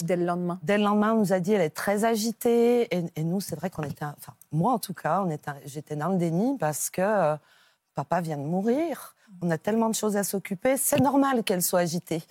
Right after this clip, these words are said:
Speaker 2: Enfin, vous voyez, moi, j'y voyais un peu comme ça.
Speaker 1: Vous aviez prévu le, des funérailles quand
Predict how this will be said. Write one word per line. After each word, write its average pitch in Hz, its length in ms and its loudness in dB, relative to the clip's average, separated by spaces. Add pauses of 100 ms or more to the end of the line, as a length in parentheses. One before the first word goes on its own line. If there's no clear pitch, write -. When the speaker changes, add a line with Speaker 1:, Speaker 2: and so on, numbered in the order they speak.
(400)
Speaker 2:
Enfin, - 120 -6
vous - 240 -20
voyez, 202 380 2
moi, 185 80 0
j'y 185 100 -2
voyais 175 220 0
un 185 100 0
peu 175 140 -6
comme 196 220 -4
ça. - 260 -6
Speaker 1:
Vous 202 80 2
aviez 202 160 2
prévu 214 260 -2
le, 202 160 0
des 190 140 0
funérailles 202 520 -4
quand 214 300 -4